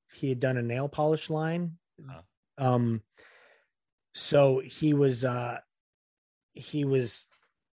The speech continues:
Speaker 1: on her show giving her a manicure while they were talking, and she was asking him about, uh, meeting Megan and the whole, the whole relationship.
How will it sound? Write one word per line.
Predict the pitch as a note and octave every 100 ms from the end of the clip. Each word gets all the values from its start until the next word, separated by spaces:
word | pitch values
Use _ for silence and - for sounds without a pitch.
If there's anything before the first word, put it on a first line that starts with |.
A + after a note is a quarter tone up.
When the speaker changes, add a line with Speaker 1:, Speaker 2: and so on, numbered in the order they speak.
| -
Speaker 1:
on | D#3+ F#3
her | F3+
show | D#3+ - D#3 D#3
giving | C#3+ C#3 C#3+ C#3
her | C3+ B2+
a | A2
manicure | A#2 C3+ D#3+ D#3+ - D3+ D3 C#3+
while | C3 C3
they | B2+
were | A#2+
talking, | - B2+ B2 B2+ A2+ - _ _ _ _ - -
and | C3+ C3 - - - - _ _ -
she | - D#3+
was | D3+ D3+
asking | E3 D#3+ E3+ D#3
him | D3 D3 C#3+
about, | C3 B2 B2+ B2 A#2+ B2+
uh, | A2+ G#2 - _ _ _ _ _ _ _ -
meeting | C3+ D3 C#3+ E3
Megan | A3+ A3 G#3 E3+
and | C#3
the | B2
whole, | D3 D3 C#3 -
the | C3
whole | B2+ D#3
relationship. | C#3 B2+ B2+ C#3+ D3+ C#3+ - C#3